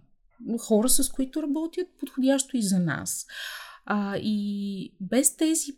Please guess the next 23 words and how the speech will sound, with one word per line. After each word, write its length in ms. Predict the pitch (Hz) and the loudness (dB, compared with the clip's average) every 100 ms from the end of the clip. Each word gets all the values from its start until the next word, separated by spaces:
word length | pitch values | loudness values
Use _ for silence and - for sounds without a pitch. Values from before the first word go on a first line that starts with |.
| _ - | _ 0
правилни, 840 | 214 220 269 311 262 185 151 - _ _ _ - | 2 4 6 6 8 6 2 -2 _ _ _ -10
бих 260 | 202 208 | -8 -8
казала, 540 | - 208 208 208 185 - | 0 0 2 0 -2 -4
партньори, 840 | 160 - 170 175 233 214 190 277 - - - - _ 208 | -8 -6 -4 0 2 2 0 -2 -4 -20 -20 -20 _ 2
на 80 | |
места 300 | 196 185 - | 4 4 6
е 40 | 269 | 6
много 260 | 240 156 - | 6 4 -6
трудно. 260 | - - - - - _ - - - - - - - - - | -16 -18 -18 -20 -20 _ -12 -6 -6 -8 -16 -16 -20 -20 -6
Ам, 600 | 196 202 190 190 190 190 233 - _ _ _ _ _ _ _ _ _ | -2 -2 -2 -4 -6 -6 -10 -14 _ _ _ _ _ _ _ _ _
сега 500 | - - 202 202 196 - | -2 0 2 0 0 -2
работим 460 | 220 185 214 226 208 | -2 -2 -2 0 2
с 240 | 196 - | 0 -2
Тръста 320 | 202 202 - | -6 -6 -6
за 100 | 185 | -6
социална 560 | 180 - - 170 240 277 | -6 -6 0 2 4 4
алтернатива, 1120 | 285 - 294 277 269 285 269 254 262 247 247 240 233 - | 0 -6 -2 -2 -2 -4 -2 -2 -4 -4 -2 -2 -4 -6
а, 340 | 208 208 196 196 208 - | -8 -8 -10 -12 -14 -10
те 100 | 175 | -6
имат 280 | 180 185 196 | -6 -8 -8
едни 240 | 190 190 | -6 -6
регионални 580 | 185 180 175 202 254 262 | -6 -6 -4 2 2 0
координатори, 960 | 247 226 226 226 214 - 208 196 202 | -6 -6 -4 -4 -8 -8 -8 -6 -8